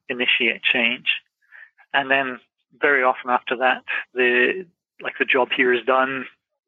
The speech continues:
we can move on. Sometimes they don't, but I've, I've not seen this work out so well, you know. So,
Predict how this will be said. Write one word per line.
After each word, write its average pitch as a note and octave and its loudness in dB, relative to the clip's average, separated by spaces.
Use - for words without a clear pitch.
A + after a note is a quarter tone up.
we - -14
can B2 -6
move B2+ -4
on. B2 0
Sometimes B2+ -2
they A#2+ 0
don't, C3 -4
but B2+ 0
I've, B2+ 0
I've C3 -2
not C#3 -2
seen C3+ -6
this B2+ -8
work B2 0
out B2 0
so A#2+ -4
well, A#2+ 0
you B2 0
know. A#2+ -2
So, C3 2